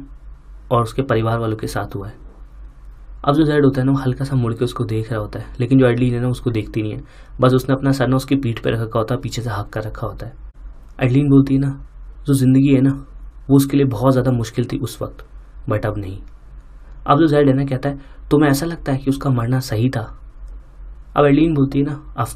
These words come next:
course not, उसकी ज़िंदगी उसे छीन ली गई, उसके परिवार, उसके दोस्त,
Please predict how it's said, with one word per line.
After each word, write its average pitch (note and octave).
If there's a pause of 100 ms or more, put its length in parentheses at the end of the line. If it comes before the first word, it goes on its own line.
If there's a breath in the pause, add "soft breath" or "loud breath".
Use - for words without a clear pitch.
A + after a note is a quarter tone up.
course A#2+
not, G2+ (1500)
उसकी C#3
ज़िंदगी B2+
उसे C3+
छीन B2
ली A#2
गई, G2+ (480)
उसके -
परिवार, B2
उसके A#2+
दोस्त, A2+